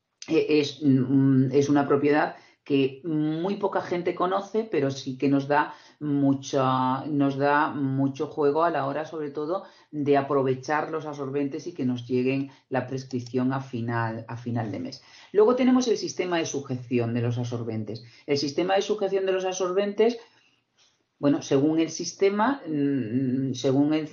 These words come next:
el, el ajuste, según el sistema de absorbentes, la sujeción es distinta. Tendríamos, eh, con los elast-, con los adhesivos reposicionables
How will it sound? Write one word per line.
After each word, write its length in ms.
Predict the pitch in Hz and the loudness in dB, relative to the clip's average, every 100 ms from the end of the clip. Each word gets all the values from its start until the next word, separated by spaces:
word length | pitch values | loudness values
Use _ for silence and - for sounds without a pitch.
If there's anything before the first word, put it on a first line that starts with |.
| - | -2
el, 460 | 160 147 143 147 | 2 2 2 0
el 160 | - 143 | 0 2
ajuste, 480 | 143 185 190 - 165 | 0 0 -4 -4 -6
según 300 | 165 143 160 | -2 2 2
el 80 | 170 | 0
sistema 420 | 175 - 175 170 | -4 -2 0 2
de 80 | 170 | 0
absorbentes, 560 | 170 170 180 180 208 | 0 -2 -2 -2 0
la 100 | 160 | 0
sujeción 520 | 131 139 143 139 147 | 0 -2 -6 -2 0
es 180 | 143 123 | 0 -2
distinta. 560 | 113 - 123 113 117 117 - - - | -6 -8 -6 -4 -4 -6 -8 -12 2
Tendríamos, 640 | 156 165 180 180 139 127 - _ _ - | 2 4 2 4 2 0 -6 _ _ 0
eh, 360 | 170 170 170 | 2 4 2
con 240 | - 170 170 | 0 0 2
los 240 | 170 165 | 0 0
elast-, 400 | 175 180 190 - | 0 0 0 -4
con 140 | - 160 | -2 -2
los 120 | 160 | -2
adhesivos 460 | 156 156 202 202 | -6 -6 -4 -2
reposicionables 1160 | 214 214 208 208 202 208 208 214 185 131 123 - | 0 0 -2 -6 -6 -4 -2 -2 0 0 -2 -6